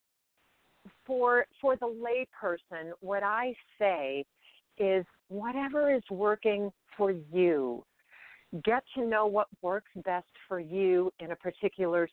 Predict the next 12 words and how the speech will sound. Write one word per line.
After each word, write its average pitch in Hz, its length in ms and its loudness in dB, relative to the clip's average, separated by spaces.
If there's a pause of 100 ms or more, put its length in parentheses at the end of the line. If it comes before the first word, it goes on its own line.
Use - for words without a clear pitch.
situation, 156 800 -2 (420)
and 320 220 0
go 311 220 0
explore. 190 960 -4 (300)
Explore 233 580 0 (120)
tuning 208 420 -4
forks, 170 340 0
explore 196 580 -2
gongs 170 640 -8 (380)
and 175 360 -2
bells 170 720 2
and, 160 280 -10